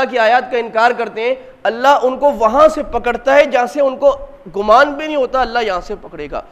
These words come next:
وَأُمْلِي لَهُمْ إِنَّ كَيْدِي مَتِينٌ۔ اللہ تعالیٰ مہلت دیتے ہیں، "آؤ مزے کرو،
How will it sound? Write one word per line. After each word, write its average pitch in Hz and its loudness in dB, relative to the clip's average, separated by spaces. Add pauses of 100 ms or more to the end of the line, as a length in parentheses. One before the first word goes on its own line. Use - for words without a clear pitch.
(240)
وَأُمْلِي 226 -2
لَهُمْ 185 -4
إِنَّ 190 -6 (100)
كَيْدِي 185 -8
مَتِينٌ۔ 196 -8 (280)
اللہ 202 -2
تعالیٰ 233 2
مہلت 214 -2
دیتے 175 -6
ہیں، 143 -6 (260)
"آؤ 190 4
مزے 175 -6
کرو، 175 -4